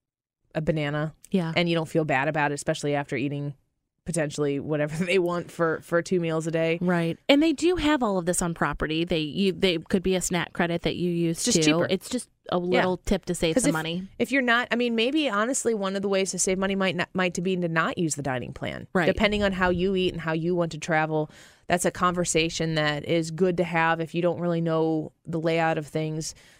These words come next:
Speaker 1: The dining plan, like, there might be a free dining promo that everyone's like, "Oh my gosh, it's free dining. You can't pass this up." There might also be a deep room discount
Speaker 2: Mm-hmm.
Speaker 1: where you don't get the room discount if you get the free dining.
Speaker 2: Right.
Speaker 1: You might save more money by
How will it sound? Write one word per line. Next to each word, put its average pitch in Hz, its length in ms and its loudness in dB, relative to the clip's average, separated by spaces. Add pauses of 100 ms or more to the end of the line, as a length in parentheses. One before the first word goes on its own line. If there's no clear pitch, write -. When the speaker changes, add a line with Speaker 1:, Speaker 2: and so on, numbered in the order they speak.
(120)
Speaker 1:
The 175 60 0
dining 202 280 4
plan, 190 300 0
like, 180 160 0
there 190 220 2
might 226 260 0
be 185 300 2
a - 80 -2
free 208 260 -2
dining 175 320 0
promo 208 400 0
that 175 100 2
everyone's 170 300 2
like, 160 160 -10
"Oh 302 80 -4
my 302 140 2
gosh, 302 220 4
it's 285 120 -4
free 302 140 2
dining. 302 280 4
You 269 120 -2
can't 285 200 2
pass 277 200 0
this 254 160 0
up." 254 240 0
There 214 100 2
might 226 200 0
also 226 220 2
be 190 160 2
a 165 60 2
deep 170 340 -2
room 208 200 2
discount 156 560 -2 (160)
Speaker 2:
Mm-hmm. 208 160 0
Speaker 1:
where 185 240 4
you 175 200 -2
don't 196 240 0
get 185 300 4
the 185 100 4
room 208 280 2
discount 156 600 0
if 170 200 -2
you 170 60 0
get 170 180 0
the 165 80 -6
free 160 240 -4
dining. 160 480 -2
Speaker 2:
Right. 170 280 -2 (160)
Speaker 1:
You 202 160 0
might 214 280 2
save 175 560 2
more 185 240 2
money 185 340 2
by 156 560 0